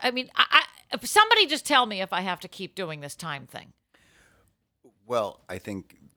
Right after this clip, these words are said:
Speaker 2: yeah, we are still doing it unless
Speaker 1: Unless somebody from the government tells us otherwise.
Speaker 2: Right.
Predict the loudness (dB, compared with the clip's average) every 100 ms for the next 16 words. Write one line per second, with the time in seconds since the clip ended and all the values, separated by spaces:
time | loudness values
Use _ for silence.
0 | _ _ -16 -12 -12 -14 _ _ _ -12
1 | -10 -10 -10 -12 -14 -16 -16 -18 -18 -18
2 | -20 -20 _ _ _ _ _ _ _ _
3 | -16 -12 -10 -10 -6 -4 -4 -8 -8 -10
4 | -10 -6 -6 -6 -12 -16 -12 -10 -8 -10
5 | -12 -14 -12 -12 -12 -14 -16 -18 -18 -16
6 | -18